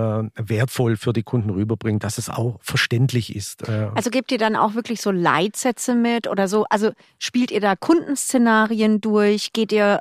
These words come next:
Speaker 2: auch auf die Inhalte? Wie, was ist relevant in der Beratung? Wie funktioniert's? Also was ist da alles,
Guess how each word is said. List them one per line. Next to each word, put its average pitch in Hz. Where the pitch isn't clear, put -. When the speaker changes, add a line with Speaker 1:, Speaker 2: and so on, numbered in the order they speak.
Speaker 2:
auch 214
auf -
die -
Inhalte? 233
Wie, 240
was 247
ist -
relevant 220
in 208
der 202
Beratung? 190
Wie 285
funktioniert's? 277
Also 208
was 247
ist -
da 262
alles, -